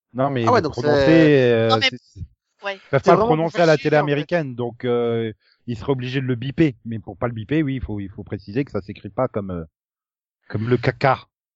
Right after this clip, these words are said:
Speaker 3: C'est ça.
Speaker 1: Même si Eugène Levy, il est spécialiste des blagues caca depuis American Pie. Rien que pour le fait de nous avoir infligé tous les American Pie présentes, Bandcamp et compagnie,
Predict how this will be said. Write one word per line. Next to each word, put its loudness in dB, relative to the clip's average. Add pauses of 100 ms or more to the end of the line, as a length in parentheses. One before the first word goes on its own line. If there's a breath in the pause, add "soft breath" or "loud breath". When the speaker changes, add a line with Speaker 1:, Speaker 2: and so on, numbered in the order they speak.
(340)
Speaker 3:
C'est -16
ça. -10 (1500)
Speaker 1:
Même 2
si -2
Eugène 0
Levy, -2
il 0
est 0
spécialiste -4
des -2
blagues -2
caca -2
depuis -10
American -8
Pie. -8 (1500 soft breath)
Rien 6
que -8
pour 2
le 4
fait 2
de -2
nous 0
avoir 2
infligé -2
tous -10
les 2
American -2
Pie 0
présentes, -2
Bandcamp -2
et -4
compagnie, -2